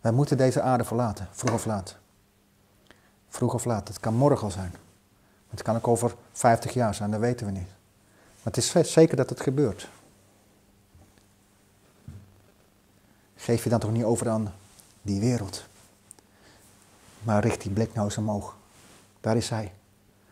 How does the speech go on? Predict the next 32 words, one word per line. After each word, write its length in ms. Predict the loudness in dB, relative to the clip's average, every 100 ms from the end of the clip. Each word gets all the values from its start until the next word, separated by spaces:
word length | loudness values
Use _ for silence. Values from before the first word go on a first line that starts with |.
| -20 -14
Hij 240 | 0 4 6
die 120 | 4
zijn 200 | 4 2
gemeente 540 | 2 4 6 6 6
heeft 160 | 4 0
gekocht 560 | -2 -4 -2 -2 -2 -4
met 120 | -4
zijn 220 | -4 -4
bloed. 340 | -2 -4 -6 -20 _ _ _ _ _ _ _ _ _ _ _ _ _ _ _ _ _ _ _ _ _ _
En 80 | -4
als 100 | 2
hij 80 | 2
ons 140 | 2
gekocht 500 | 0 2 6 6 4
heeft, 400 | 0 0 -2 -14 -20 -20 -20 -20 -20 -20 -20 -4
dan 140 | 0
is 120 | 2
hij 80 | 4
ook 100 | 2
het 220 | 0 -4 0
rechtmatige 800 | 4 4 4 4 6 4 2 -2
hoofd 500 | 0 6 6 6 0
van 220 | -2 0
die 100 | 0
gemeente. 420 | -4 -4 -4 -2
En 120 | -2 0
hij 140 | 2
bestuurt 480 | 2 0 8 10 10
het 140 | 8
uit 160 | 6 6
de 60 |
hemel. 360 | 4 4 2 -2